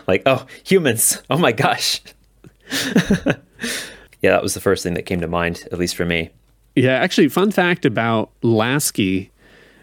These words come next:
Speaker 2: is, man, it's been a while. I think I watched it on Netflix a long time ago. They came
Speaker 1: Mm-hmm.
Speaker 2: out with, like, a movie called,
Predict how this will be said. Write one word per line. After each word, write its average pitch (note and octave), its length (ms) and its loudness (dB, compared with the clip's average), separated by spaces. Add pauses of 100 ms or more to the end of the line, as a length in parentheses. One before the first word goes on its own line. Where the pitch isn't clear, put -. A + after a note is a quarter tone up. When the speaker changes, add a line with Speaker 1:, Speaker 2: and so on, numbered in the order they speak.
(220)
Speaker 2:
is, A#2 400 2 (220)
man, F3 320 0
it's A#2+ 160 -2
been F3 400 4
a C3 120 0
while. A2 1080 0 (180)
I B2 120 -4
think F3+ 180 2
I F3+ 80 4
watched C3+ 380 2
it A#2 80 2
on F#2+ 280 -2
Netflix C3 540 0
a D3+ 40 2
long C#3+ 200 4
time C#3 200 0
ago. C#3+ 380 2 (300)
They C#3 140 2
came A#3 240 2
Speaker 1:
Mm-hmm. C4+ 80 6
Speaker 2:
out D#4 100 2
with, - 140 0
like, C3+ 280 2 (120)
a B2 100 0
movie A#2+ 720 2 (960)
called, C3+ 260 0